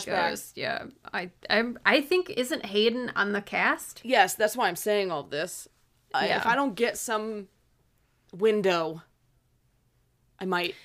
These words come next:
Speaker 1: I mean, we didn't get a Clone Wars window in Kenobi, so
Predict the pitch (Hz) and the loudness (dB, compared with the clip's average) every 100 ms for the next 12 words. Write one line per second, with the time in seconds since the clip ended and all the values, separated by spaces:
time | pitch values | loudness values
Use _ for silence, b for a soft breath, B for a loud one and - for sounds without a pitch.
0 | - 247 330 427 466 440 392 359 - 302 | -2 2 4 6 6 4 2 0 -2 2
1 | 320 320 277 262 247 233 - 269 285 254 | 2 2 2 0 -2 -8 -4 0 4 4
2 | 247 - 226 214 - 226 247 233 220 202 | 4 2 -2 -2 -4 0 2 2 0 -4
3 | 220 - 233 196 196 | -6 2 4 6 4